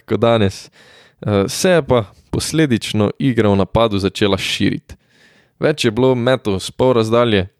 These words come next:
in kljub dominantnim centrom, ki so pač še sledili v prihajajočih desetletjih, je bil ta, torej uvedba three point, eh, črte, vsaj v mojih očeh tisti prvi korak stran od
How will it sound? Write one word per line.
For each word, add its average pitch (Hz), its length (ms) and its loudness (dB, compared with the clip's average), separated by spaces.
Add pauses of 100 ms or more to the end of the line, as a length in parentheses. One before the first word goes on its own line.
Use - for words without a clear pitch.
(140)
in 98 320 0 (260)
kljub 160 260 0
dominantnim 110 580 0
centrom, 113 520 0
ki 98 160 -6
so 95 140 -6
pač - 260 -4
še - 320 -2
sledili 101 480 0
v - 20 -8
prihajajočih 98 720 -2
desetletjih, - 760 -4 (240)
je 104 100 -4
bil 123 220 -2
ta, 117 240 2
torej 98 380 0 (160)
uvedba 107 480 0
three 113 340 -2
point, 107 420 0
eh, 113 380 -4 (180)
črte, 104 460 0 (400)
vsaj 107 200 0
v 101 40 0
mojih 107 300 2
očeh 101 420 -2
tisti - 320 -6
prvi 92 540 0 (120)
korak - 380 -2
stran 95 480 0
od 90 80 -4